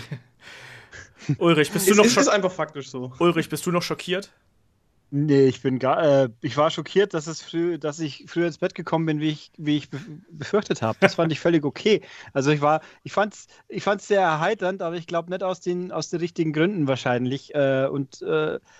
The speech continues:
Speaker 3: aber wie ich, äh, auch wieder gesagt hab,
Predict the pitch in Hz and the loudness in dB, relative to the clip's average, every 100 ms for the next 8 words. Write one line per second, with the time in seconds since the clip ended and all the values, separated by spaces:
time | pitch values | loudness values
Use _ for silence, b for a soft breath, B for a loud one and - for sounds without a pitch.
0 | b - 143 170 156 196 208 - - 165 | b 2 4 4 0 -4 -6 -12 -2 2
1 | 160 156 _ _ _ - 170 196 196 185 | 2 0 _ _ _ -2 4 6 6 4
2 | 165 175 196 202 185 | 2 2 2 -2 -2